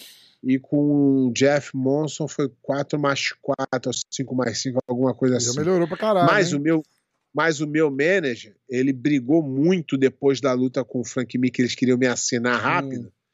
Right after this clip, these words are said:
Speaker 1: Ele brigou por um dinheiro muito alto. Então eu ia ganhar dezessete mais dezessete, dezenove mais dezenove, vinte e um mais vinte e um
Speaker 2: Hum.
Speaker 1: e vinte e quatro mais vinte e quatro. Era um dinheiro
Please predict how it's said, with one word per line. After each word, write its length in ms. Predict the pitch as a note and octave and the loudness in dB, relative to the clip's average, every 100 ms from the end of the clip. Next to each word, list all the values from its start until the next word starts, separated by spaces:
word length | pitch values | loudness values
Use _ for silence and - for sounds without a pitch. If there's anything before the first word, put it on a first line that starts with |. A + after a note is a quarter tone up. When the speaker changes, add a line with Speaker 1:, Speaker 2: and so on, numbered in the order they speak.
| _ _ _ - - _ | _ _ _ -20 -20 _
Speaker 1:
Ele 200 | C3 D3 | 0 0
brigou 340 | C#3+ C#3+ C3+ | 2 0 0
por 140 | D3+ D#3 | -2 -4
um 80 | D#3 | -2
dinheiro 260 | C#3+ D#3 | 0 0
muito 400 | C#3+ D#3+ E3 F#3+ | 0 -4 -2 -2
alto. 380 | D3 C#3+ A#2+ _ _ _ | 2 2 0 _ _ _
Então 320 | A2+ - C#3 D3 | -18 -4 0 2
eu 100 | D#3 | 2
ia 140 | D3+ | 2
ganhar 400 | C#3+ C#3+ C3+ A2+ | 2 0 0 -2
dezessete 800 | G#2 A2+ B2+ B2 - D3 D3+ - | -6 -4 0 0 0 0 -2 -4
mais 200 | D3 C3 | -6 -6
dezessete, 1160 | C3+ B2+ C3+ A#2+ _ - - C#3 D3 D#3 - - _ _ _ _ _ - | -8 -6 -4 -4 _ -4 -2 0 -2 -2 -8 -10 _ _ _ _ _ -8
dezenove 580 | G#2+ C3+ B2 C#3 D#3 | 2 2 2 0 0
mais 160 | C#3 C#3 | -2 -6
dezenove, 520 | B2+ C3+ B2 C#3 D3 | -4 -4 -2 -2 -4
vinte 260 | B2 D3 - | -6 -6 -4
e 60 | C#3+ | -2
um 60 | |
mais 240 | D#3+ D3 C3 | 0 -2 -2
vinte 300 | D3+ D3 - | -8 -8 -2
e 80 | C3+ | 0
um 400 | C3+ E3 F3+ A2 | 2 0 -2 -4
Speaker 2:
Hum. 120 | A#2 _ _ _ _ _ | -12 _ _ _ _ _
Speaker 1:
e 120 | B2+ | 0
vinte 300 | A#2+ D3 - | 0 -2 -4
e 40 | C3+ | -4
quatro 360 | C#3+ D3+ - | -2 -2 -4
mais 160 | D#3 D3+ | -6 -6
vinte 160 | D#3+ | -10
e 60 | - | -8
quatro. 360 | - B2+ A#2 A#2 | -4 -4 -4 -6
Era 100 | B2 | -8
um 60 | |
dinheiro 420 | C3 C3+ D3+ D#3+ | -2 2 2 0